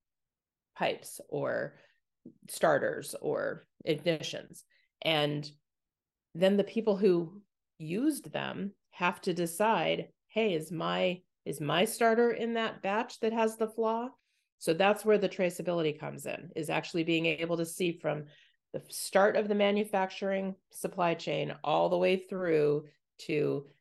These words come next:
this thing is in place in a building. Do I know what's in my building? Do I know what's in my bridge, in my train, you know, rails, in my cars, whatever? Do I know what's in there so that when, if something happens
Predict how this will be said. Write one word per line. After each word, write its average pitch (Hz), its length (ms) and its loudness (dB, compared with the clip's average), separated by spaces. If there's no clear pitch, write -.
this 170 300 0
thing 170 320 0
is 147 220 -2
in 175 280 -2
place 156 400 -2
in 170 180 -2
a 175 60 -2
building. 143 580 -4
Do 196 220 8
I 196 140 10
know 180 200 6
what's 156 280 4
in 151 180 -4
my 143 140 -2
building? 147 420 0
Do 147 120 0
I 147 120 0
know 147 180 2
what's 151 300 2
in 147 120 -2
my 151 180 0
bridge, 147 520 0
in 151 240 -6
my 139 220 -4
train, 147 800 0
you 156 120 -4
know, 139 360 -4
rails, 143 480 -2
in 143 180 -6
my 135 380 -6
cars, 151 440 2
whatever? 156 560 2
Do 170 100 4
I 185 140 6
know 180 160 6
what's 180 260 2
in 143 160 -2
there 131 320 -6
so 147 220 4
that 147 160 2
when, 143 240 -2
if 151 140 -4
something 160 300 -2
happens 175 480 0